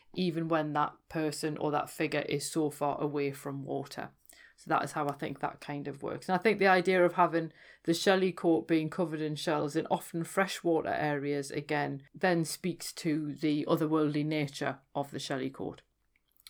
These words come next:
But please do let me know if you know any superstitions about shells or indeed pearls.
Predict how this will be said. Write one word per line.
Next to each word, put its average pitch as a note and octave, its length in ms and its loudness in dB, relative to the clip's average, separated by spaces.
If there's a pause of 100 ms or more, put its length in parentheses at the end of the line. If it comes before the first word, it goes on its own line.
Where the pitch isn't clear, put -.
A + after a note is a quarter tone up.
(120)
But G#3+ 180 4
please A#3+ 300 2
do A3 180 6
let G#3 180 6
me F#3+ 120 2
know F3+ 180 2
if E3 160 -2
you F#3+ 160 0
know F#3 180 0
any E3+ 240 0
superstitions D#3+ 720 -4
about - 340 -2
shells D3+ 320 -2
or D#3+ 220 2
indeed C#3+ 340 -6
pearls. G3+ 480 4